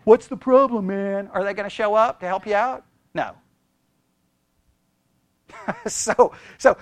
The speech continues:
who cares what they think, right? I, I've often said, if I was an atheist, I still would not drink and I still would not do drugs.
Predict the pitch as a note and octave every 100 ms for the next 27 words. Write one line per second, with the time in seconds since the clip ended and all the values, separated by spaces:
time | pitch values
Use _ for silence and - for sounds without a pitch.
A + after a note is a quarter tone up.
0 | - - - F#4+ G4+ F4 - - - D4+
1 | F4 G4 - C4 A3 C4+ - - _ _
2 | _ _ _ - A#3+ D4+ G4 - _ _
3 | _ _ _ _ _ _ _ _ - C4
4 | C#4 D4+ D#4 D#4+ D4+ F4+ C#4 A3 B3+ C4
5 | C4 B3 A3 C4+ E4+ - B2 - - _
6 | _ _ _ _ _ _ _ _ - E3+
7 | - B3+ A3+ G#3+ G3 F3 A#3 B3+ F#3 -
8 | A3 G#3 G#3+ G#3 A3 A#3 C#4 F3+ - -